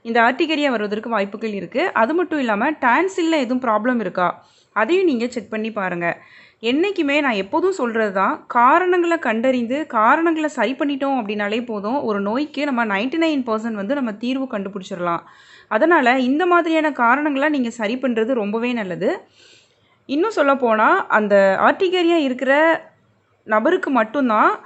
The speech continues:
அ, ஆஸ்துமா பிரச்சனை இருக்கா அப்படிங்கிறத நீங்க செக் பண்ணாம, ஒருவேளை ஃபேமிலியில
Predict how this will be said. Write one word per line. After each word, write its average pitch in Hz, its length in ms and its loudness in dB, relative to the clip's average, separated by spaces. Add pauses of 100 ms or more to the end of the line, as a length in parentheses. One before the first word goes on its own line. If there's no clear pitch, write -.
(280)
அ, 220 60 0
ஆஸ்துமா 294 500 4
பிரச்சனை 254 360 0
இருக்கா 233 360 2
அப்படிங்கிறத 214 340 -2
நீங்க 233 220 0
செக் 202 260 -8
பண்ணாம, 240 520 0
ஒருவேளை 294 480 4
ஃபேமிலியில 320 500 2